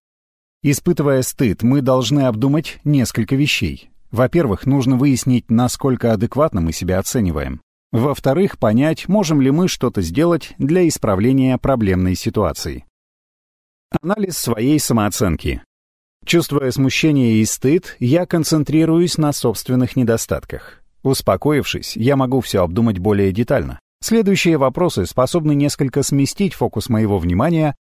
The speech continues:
сделав мою самооценку более ясной и объективной. Что я думаю о себе в результате случившегося? Можно ли посмотреть на ситуацию под другим углом? Действительно ли окружающие видят меня именно таким?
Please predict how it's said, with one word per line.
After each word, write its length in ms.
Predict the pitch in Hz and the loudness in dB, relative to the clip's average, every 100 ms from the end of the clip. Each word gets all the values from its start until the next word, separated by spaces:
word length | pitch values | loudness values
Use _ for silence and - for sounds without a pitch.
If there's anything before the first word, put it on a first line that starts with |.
| - | -6
сделав 480 | 107 139 123 107 | 0 2 0 0
мою 240 | 123 120 98 | 0 0 -2
самооценку 760 | - 101 82 80 131 135 - | -2 -2 -2 -2 -2 -2 -4
более 400 | 85 143 135 123 | -2 0 2 2
ясной 520 | 98 117 131 120 113 98 | 2 0 0 -2 -2 -2
и 100 | 110 | -2
объективной. 680 | 101 87 95 - 78 67 - - - _ _ _ _ - | 0 -2 -6 -6 -6 -8 -14 -20 -20 _ _ _ _ -12
Что 220 | - 240 | -2 2
я 200 | 185 160 | 2 2
думаю 360 | 196 170 139 | 2 2 2
о 60 | 117 | 0
себе 300 | - 151 214 | 0 0 0
в 40 | |
результате 600 | 135 113 117 104 147 139 | 2 0 0 0 0 0
случившегося? 800 | 127 160 - 107 - 69 - - - - _ - - | -2 -2 -2 -2 -2 -6 -6 -12 -14 -20 _ -20 -8
Можно 320 | - 139 131 117 | 0 0 2 0
ли 120 | 95 | 0
посмотреть 520 | 110 - 101 110 110 | -4 -2 -2 0 -2
на 140 | 92 | -2
ситуацию 640 | 87 - 95 117 - 101 69 - - | -4 -4 0 0 -2 -10 -12 -12 -4
под 160 | 101 | -2
другим 320 | 92 95 104 | -2 0 2
углом? 320 | 117 139 156 - _ _ _ _ | 2 2 -2 -4 _ _ _ _
Действительно 800 | - 104 131 - 160 196 135 101 | -4 0 2 0 -2 -2 0 0
ли 140 | 87 90 | 0 0
окружающие 840 | 85 101 98 135 147 - 101 85 | 0 -2 0 0 0 -2 0 0
видят 320 | 82 98 104 | 0 -2 0
меня 300 | 113 123 127 - | 0 2 0 -2
именно 480 | 151 165 156 156 147 | 0 2 2 0 0
таким? 480 | - 135 175 143 | -2 -2 0 -2